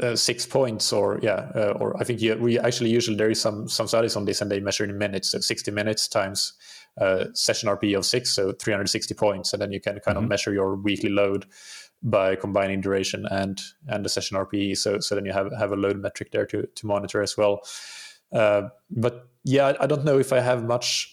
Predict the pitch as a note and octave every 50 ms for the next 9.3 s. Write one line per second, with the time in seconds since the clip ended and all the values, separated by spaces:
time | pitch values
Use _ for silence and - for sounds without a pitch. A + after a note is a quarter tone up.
0 | - B2 A#2 A2+ A2 - - A2 A2+ A2 - - A#2+ G#2+ A2 G#2+ - A2+ A2 G#2+
1 | - - A2 B2 G2+ - A2+ - A2 A2 A2+ G#2 G#2 G#2+ A2+ A2+ A2 G#2 - -
2 | - - A#2+ A2 G#2+ - - A2+ A2 G#2 G#2 A2 A2+ G#2+ G#2 G#2+ G#2+ - A#2 G#2+
3 | A2 G#2+ G#2+ G#2+ G#2+ G#2+ - - - - _ _ _ - G#2+ G2+ G#2 G#2+ - -
4 | - A2 A2 - - A#2 A2+ A2 A2+ A2+ - - - - G#2+ G#2+ G#2+ G#2+ G#2 -
5 | _ _ _ _ - - A2 G#2 - A2 G#2 - - G#2+ A2 A2+ A2+ A#2 A#2 A2+
6 | - - - B2+ B2 A#2+ C3 D3+ D3+ D#3+ E3+ E3+ - _ - - G2+ F2 F#2+ F2+
7 | D#2+ - - _ _ _ - A2+ A2 A2 G#2+ G#2+ G#2+ G#2 G#2 G#2 G#2+ G2+ G2+ G#2+
8 | A#2 - B2 A2+ - A#2+ G#2 - A#2+ A2 G2+ G#2 F#2+ - - A2+ G#2 G#2+ G#2+ G#2
9 | G#2 G2+ G#2+ A2 -